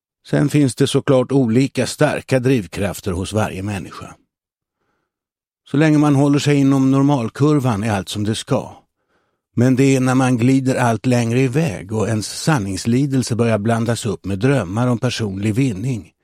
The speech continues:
och kanske till och med berömmelse som man kan tappa omdömet.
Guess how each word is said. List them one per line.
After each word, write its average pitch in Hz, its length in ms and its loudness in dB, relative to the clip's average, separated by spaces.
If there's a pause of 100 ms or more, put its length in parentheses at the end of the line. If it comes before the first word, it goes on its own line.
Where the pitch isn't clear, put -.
(140)
och - 240 -8
kanske 117 260 0
till 117 160 2
och 113 60 2
med 110 140 0
berömmelse 127 760 0 (340)
som 95 140 -2
man 92 140 -2
kan 85 160 -8
tappa 90 280 -4
omdömet. 95 600 -6